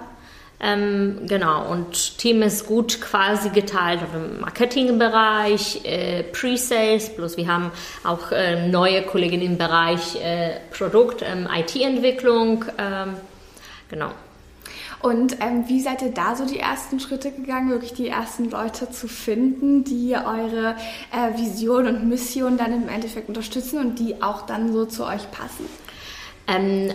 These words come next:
Speaker 1: also schwierig war tatsächlich I-T-Produkt-Leu-, äh,
Speaker 2: Mhm.
Speaker 1: Leu-, Leute zu finden, aber das ist grundsätzlich das Problem,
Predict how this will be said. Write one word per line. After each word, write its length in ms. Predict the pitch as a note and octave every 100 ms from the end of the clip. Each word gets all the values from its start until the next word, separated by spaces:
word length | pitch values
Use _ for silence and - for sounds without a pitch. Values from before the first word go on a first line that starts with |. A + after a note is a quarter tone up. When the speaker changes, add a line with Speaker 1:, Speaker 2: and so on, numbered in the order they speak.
| -
Speaker 1:
also 240 | G3+ G3+
schwierig 480 | - C#4 D4+ E4 A#3+
war 180 | A#3+ B3
tatsächlich 1040 | A3 A3+ A3+ A3+ A#3 A#3 A#3 A#3 A3 -
I-T-Produkt-Leu-, 1300 | F3+ F3+ B3+ B3+ C4+ - - - G3 - - - B3+ B3
äh, 320 | B3 A#3+ B3
Speaker 2:
Mhm. 60 |
Speaker 1:
Leu-, 280 | B3+ - -
Leute 360 | A3 A3 A#3+ B3+
zu 120 | B3+
finden, 280 | A3+ B3 A#3+
aber 160 | F3
das 160 | F#3+ -
ist 120 | F3+
grundsätzlich 440 | G3+ G3 G3 G3 F#3+
das 160 | F#3+
Problem, 380 | - F3+ F3